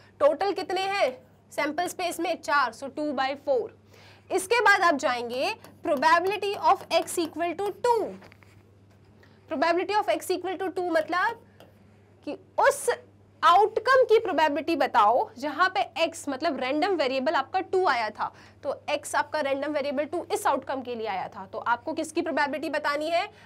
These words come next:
आपको प्रोबेबिलिटी एच एच की बतानी है। सैंपल स्पेस में एच एच कितना है? एक। टोटल कितने हैं एलिमेंट्स? चार, so एक by चार। ये हमने सबकी प्रोबेबिलिटीज निकाल ली। अब आप क्या करेंगे?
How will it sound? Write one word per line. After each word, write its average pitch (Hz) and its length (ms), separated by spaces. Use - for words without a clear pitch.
आपको 311 420
प्रोबेबिलिटी 277 600
एच 302 340
एच 285 200
की 311 160
बतानी 226 480
है। 294 280
सैंपल 320 400
स्पेस 349 300
में 359 100
एच 311 300
एच 370 180
कितना 359 280
है? 392 200
एक। 262 320
टोटल 339 360
कितने 392 300
हैं 403 240
एलिमेंट्स? 349 580
चार, 254 300
so - 180
एक 262 280
by 254 280
चार। 277 380
ये 262 140
हमने 285 300
सबकी 285 360
प्रोबेबिलिटीज 254 580
निकाल 302 300
ली। 359 120
अब 285 240
आप 311 160
क्या 302 160
करेंगे? 320 420